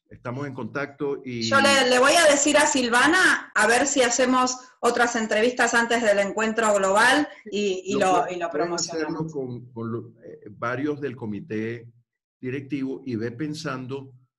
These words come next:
Speaker 1: si tú quieres tomar la antorcha para el próximo encuentro en la,
Speaker 2: Será un
Speaker 1: en todo el
Speaker 2: placer.
Speaker 1: tema. ¿Ok?
Speaker 2: ¿Cómo no?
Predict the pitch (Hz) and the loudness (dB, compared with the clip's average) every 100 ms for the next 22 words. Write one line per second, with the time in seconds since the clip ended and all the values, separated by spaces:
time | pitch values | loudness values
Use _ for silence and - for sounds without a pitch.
0 | _ _ - 110 123 113 135 135 135 127 | _ _ -14 -12 -10 -10 -8 -8 -8 -8
1 | 110 107 110 123 117 113 117 113 131 120 | -8 -8 -8 -8 -10 -8 -8 -8 -10 -12
2 | 117 95 95 82 104 104 120 113 104 - | -10 -12 -12 -10 -12 -10 -12 -10 -12 -10
3 | 107 101 98 107 107 _ _ _ - - | -12 -12 -12 -14 -14 _ _ _ -20 -18
4 | - _ _ _ 107 104 104 104 101 98 | -18 _ _ _ -18 -12 -10 -10 -10 -12
5 | 92 90 170 170 160 - - - 107 - | -12 -12 -10 -10 -12 -12 -12 -10 -10 -10
6 | 262 170 - _ _ _ _ _ 107 - | -14 -16 -20 _ _ _ _ _ -16 -12
7 | 151 220 196 208 285 311 - _ | -10 -8 -6 -2 -2 -2 -8 _